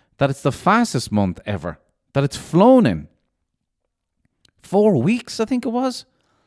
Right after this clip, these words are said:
The third to the twenty-ninth of August. Like, that's a long time to be over there. And then, well, three and a bit weeks, nearly four weeks. It's a long time to be over there. And then it's all gone and it happens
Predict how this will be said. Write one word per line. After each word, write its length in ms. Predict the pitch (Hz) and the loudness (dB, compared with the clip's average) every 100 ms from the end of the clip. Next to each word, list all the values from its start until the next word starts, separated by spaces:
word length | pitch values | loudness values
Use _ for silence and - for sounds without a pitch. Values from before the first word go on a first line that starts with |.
| _ _ _ - | _ _ _ -12
The 100 | 143 | -4
third 380 | 202 208 190 | 2 2 2
to 80 | - | -2
the 100 | 165 | -4
twenty-ninth 800 | 156 180 170 160 151 170 190 190 | -2 -2 0 0 0 0 -2 -4
of 200 | - 143 - | -6 -8 0
August. 600 | 151 180 214 - - - _ _ _ _ _ _ _ _ _ - | 2 2 0 -8 -14 -20 _ _ _ _ _ _ _ _ _ -12
Like, 120 | 196 | -8
that's 180 | 247 190 | -4 -2
a 40 | |
long 520 | 135 131 185 196 156 | 0 -2 -2 -4 -4
time 360 | - 175 214 170 | -4 -4 -2 -2
to 80 | 123 | -2
be 140 | 117 | 2
over 280 | 175 214 123 | 2 2 0
there. 200 | 104 110 | 0 0
And 120 | 117 | 0
then, 240 | 135 135 131 | 0 -2 0
well, 200 | 139 135 | 0 0
three 280 | - 180 170 | -2 -2 -2
and 80 | |
a 60 | 117 | -2
bit 200 | 143 - | -4 -6
weeks, 320 | 95 101 - | -6 -8 -8
nearly 200 | 135 131 | -6 -6
four 240 | - 95 87 | -4 -2 -2
weeks. 320 | 117 - - _ _ _ _ _ _ _ _ _ _ | -4 -10 -20 _ _ _ _ _ _ _ _ _ _
It's 100 | - | -2
a 60 | 247 | 0
long 480 | 147 120 127 120 123 | 2 2 2 0 0
time 280 | 143 147 | 0 0
to 80 | 139 | -2
be 140 | 135 147 | 0 2
over 240 | 226 233 | 2 2
there. 260 | 139 110 107 | 2 2 2
And 160 | 107 | 2
then 220 | 123 123 - _ _ _ _ - | 2 0 -4 _ _ _ _ -14
it's 180 | 123 185 | -4 0
all 200 | 185 135 | 2 0
gone 300 | 170 208 175 | -2 -2 -2
and 120 | 123 | -2
it 40 | |
happens 400 | 165 175 165 147 | -2 -2 -4 -6